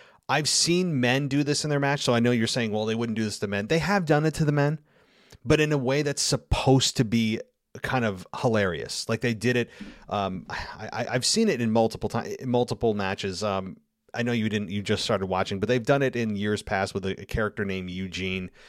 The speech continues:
but that was more of a comedy character. Um, I know they've done it in, um, more recent matches. I can't put my finger on it, but they do it very sparingly for the men. And when they do it, it's a meant to be funny. In this case, they did it in a way that's supposed to be serious, which made it worse.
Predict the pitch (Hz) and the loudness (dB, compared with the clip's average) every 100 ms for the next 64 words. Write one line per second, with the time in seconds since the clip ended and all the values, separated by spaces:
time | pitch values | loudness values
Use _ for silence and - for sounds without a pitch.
0 | - - 143 151 - 143 127 107 - - | -16 -6 -2 0 -2 0 2 2 0 2
1 | 117 107 101 117 98 90 98 90 - - | 2 2 0 0 0 0 -4 -4 -6 -18
2 | - - - 95 98 120 131 127 110 120 | -20 -8 -2 -2 0 0 2 2 2 4
3 | 113 110 101 104 101 98 92 92 101 113 | 4 2 0 -2 -2 -2 -2 -4 0 2
4 | 98 113 117 127 110 107 104 - 101 98 | 2 -2 -2 -2 -4 -4 -4 -4 -2 -2
5 | - 117 104 107 90 87 101 95 92 90 | -4 -8 -4 -4 -4 -4 -4 -2 -2 -2
6 | 87 - - - 139 139 127 139 113 107 | -6 -10 -12 -6 -2 0 0 0 0 0
7 | 123 135 - - 117 117 104 98 104 95 | 2 2 -2 0 0 2 -2 -4 -4 -2
8 | 98 98 95 107 107 110 104 101 226 240 | -2 -2 -4 -4 -2 0 -2 0 4 6
9 | 131 113 127 117 131 180 175 - 120 104 | 4 2 0 2 2 2 2 2 4 4
10 | - 92 65 - _ _ _ _ - 147 | 4 0 -2 -10 _ _ _ _ 2 4
11 | 180 233 - 135 117 135 117 127 135 127 | 6 4 2 0 0 0 2 4 4 2
12 | 120 120 110 107 113 113 104 101 95 - | 2 2 2 2 4 4 4 0 0 6
13 | 190 127 107 - 101 110 98 85 107 160 | 8 8 6 2 0 -2 -2 -4 2 4
14 | 78 - - | 4 0 -4